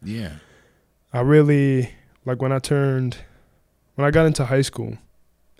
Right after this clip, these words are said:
Speaker 2: and I started finding music that I liked, that's what I say I grew up on. So
Speaker 1: Okay.
Speaker 2: artists like Daniel Caesar, um, J. Cole,
Speaker 1: Okay.
Speaker 2: Bad Bunny, um, Russ.
Speaker 1: Yeah.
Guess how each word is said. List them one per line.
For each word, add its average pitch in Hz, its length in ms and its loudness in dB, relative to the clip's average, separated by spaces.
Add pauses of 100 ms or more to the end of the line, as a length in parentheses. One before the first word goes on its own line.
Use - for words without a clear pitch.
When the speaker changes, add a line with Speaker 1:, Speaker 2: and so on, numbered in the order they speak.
Speaker 2:
and 120 100 -6
I 120 60 -6
started 123 300 -6
finding 123 500 -6
music 120 280 -6
that 110 140 -8
I 117 200 -2
liked, 117 400 -6 (1040)
that's 131 260 -2
what 131 140 -4
I 120 140 -4
say 123 240 -4
I 120 160 -6
grew 117 260 -6
up 113 100 -12
on. 117 160 -10
So 117 440 -8 (240)
Speaker 1:
Okay. 127 80 -4
Speaker 2:
artists 131 300 0
like 120 300 -8 (280)
Daniel 120 400 -2
Caesar, 117 640 -4 (500)
um, 107 400 -12
J. 113 240 -4
Cole, 135 500 -2
Speaker 1:
Okay. - 320 -10
Speaker 2:
Bad 113 300 -4
Bunny, 120 460 -4 (380)
um, 110 460 -14 (1040)
Russ. 117 680 -4
Speaker 1:
Yeah. 90 380 -10